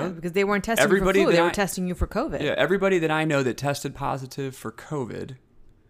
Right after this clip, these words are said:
Speaker 1: which I, I don't agree with the tests either. I think those, they have more false positives than they do negatives. And
Speaker 2: Well,
Speaker 1: the
Speaker 2: the test
Speaker 1: test
Speaker 2: doesn't test for the virus.
Speaker 1: It's not designed to test for an infectious disease.
Speaker 2: No.
Speaker 1: Um, but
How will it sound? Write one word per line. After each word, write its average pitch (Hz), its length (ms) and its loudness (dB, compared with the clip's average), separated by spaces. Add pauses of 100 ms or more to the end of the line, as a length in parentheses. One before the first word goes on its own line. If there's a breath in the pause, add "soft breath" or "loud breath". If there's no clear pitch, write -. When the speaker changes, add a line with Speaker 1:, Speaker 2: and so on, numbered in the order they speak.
(200)
Speaker 1:
which 120 160 -6
I, 110 160 0
I 107 100 -4
don't 127 140 -2
agree 120 180 -4
with 110 120 -6
the - 40 -8
tests - 360 -6
either. 104 260 -6
I 113 60 -6
think 131 100 -10
those, 110 180 -8
they 117 140 -10 (100)
have 110 120 -6
more 123 160 -6
false - 380 -4 (360)
positives 110 480 -4
than 101 80 -6
they - 40 -4
do - 100 -6
negatives. 101 320 -4
And - 80 -4
Speaker 2:
Well, 214 60 2
Speaker 1:
the 220 40 2
Speaker 2:
the 214 60 -2
test 247 100 4
Speaker 1:
test 247 140 2
Speaker 2:
doesn't 208 240 2
test 285 240 -4
for 190 80 -2
the 160 80 -6
virus. 135 260 -4
Speaker 1:
It's 131 60 -2
not 147 240 2
designed 113 400 -2
to - 40 -6
test 123 280 -8
for 113 100 -6
an 104 60 -4
infectious 117 420 -6
disease. 131 480 -4
Speaker 2:
No. 190 200 -8 (240 loud breath)
Speaker 1:
Um, 104 420 -4
but 104 440 2